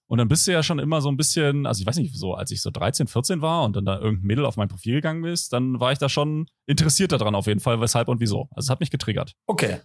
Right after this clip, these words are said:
Speaker 1: Auf jeden Fall weil so ähnlich war es jetzt auch auf meinem LinkedIn-Profil.
Speaker 2: Okay.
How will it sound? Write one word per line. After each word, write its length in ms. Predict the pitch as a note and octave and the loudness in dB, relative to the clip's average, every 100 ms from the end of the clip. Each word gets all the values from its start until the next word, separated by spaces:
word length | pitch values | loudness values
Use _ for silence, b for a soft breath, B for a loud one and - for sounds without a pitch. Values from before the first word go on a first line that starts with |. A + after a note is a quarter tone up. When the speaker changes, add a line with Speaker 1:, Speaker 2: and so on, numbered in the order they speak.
| - | -4
Speaker 1:
Auf 160 | A2+ | 2
jeden 180 | F#3 B3 | 2 2
Fall 360 | C3+ A2 F3 - _ _ _ - | 2 4 2 -2 _ _ _ -8
weil 320 | - A#2+ - | -6 -6 -2
so 160 | B2 D#3+ | 2 2
ähnlich 460 | E3+ A#3 D#3 - - | 2 4 2 0 -4
war 180 | B2+ B2+ | 0 2
es 80 | - | 2
jetzt 100 | B2+ | 0
auch 120 | D3+ | 0
auf 80 | C#3+ | 2
meinem 180 | C3+ B2 | 2 2
LinkedIn-Profil. 680 | F#3+ F3+ - A2+ - G2+ G3+ _ _ - | 0 -2 -2 -2 0 0 -2 _ _ -8
Speaker 2:
Okay. 360 | B2 A#2+ F3+ | 0 2 0